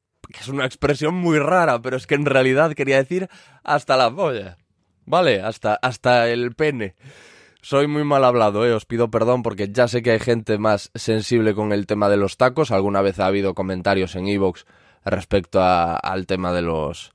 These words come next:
de las palabrotas, así que pido disculpas. Y bueno, hasta aquí el esperadísimo episodio con Juan Gómez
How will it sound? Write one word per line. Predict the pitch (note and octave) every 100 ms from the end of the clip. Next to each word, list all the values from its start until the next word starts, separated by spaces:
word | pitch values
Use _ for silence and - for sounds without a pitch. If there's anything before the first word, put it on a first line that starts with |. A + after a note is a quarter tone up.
| _
de | - G#2+
las | G2+
palabrotas, | - G#2+ G2+ G2+ B2 A#2+ F#3 - - - -
así | G#2 G2+
que | F#2+ G2
pido | - A2+ G#2
disculpas. | G2+ - G2 F2 E2 F2 _ - -
Y | F3+
bueno, | A3+ G3+ A#3 _ -
hasta | - E3 -
aquí | D3+ D#3 G#3+
el | G3+
esperadísimo | D#3 - C3 C3 C#3+ - C3 B2+
episodio | B2+ A2 A2+ B2 A#2+ A#2+ A#2
con | A#2 A#2
Juan | G2+ C3 C3 B2
Gómez | A#2+ A2 - -